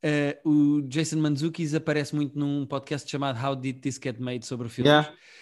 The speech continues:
Speaker 1: Eu gostava muito de perguntar ao J-, Jason Mantzoukas sobre este filme: How Did This Get Made?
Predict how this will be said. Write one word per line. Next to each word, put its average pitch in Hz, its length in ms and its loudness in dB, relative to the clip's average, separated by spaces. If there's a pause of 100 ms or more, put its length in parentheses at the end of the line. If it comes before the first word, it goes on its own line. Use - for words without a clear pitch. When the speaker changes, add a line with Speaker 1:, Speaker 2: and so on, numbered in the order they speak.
(140)
Speaker 1:
Eu 147 120 -2
gostava 156 320 -4
muito 156 160 0
de 156 40 -16
perguntar 147 640 -2
ao 135 420 -2
J-, 139 280 -4
Jason 135 280 -2
Mantzoukas 139 420 0
sobre 135 220 0
este - 140 -4
filme: 147 280 0
How 147 240 -2
Did 139 180 -2
This 139 200 -4
Get 123 180 -6
Made? 104 220 -8